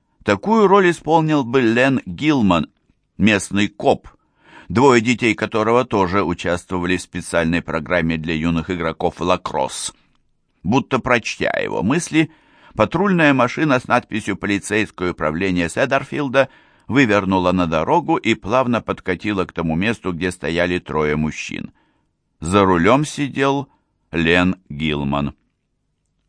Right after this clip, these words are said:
У Адама упало сердце. Он быстро припарковался и распахнул дверцу. Тем временем Гилман проделывал те же действия. Когда Адам ступил на землю,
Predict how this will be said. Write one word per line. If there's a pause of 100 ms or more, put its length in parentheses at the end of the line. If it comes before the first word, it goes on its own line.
(100)
У
Адама
упало
сердце. (640)
Он
быстро
припарковался
и
распахнул
дверцу. (600)
Тем
временем
Гилман
проделывал
те
же
действия. (760)
Когда
Адам
ступил
на
землю,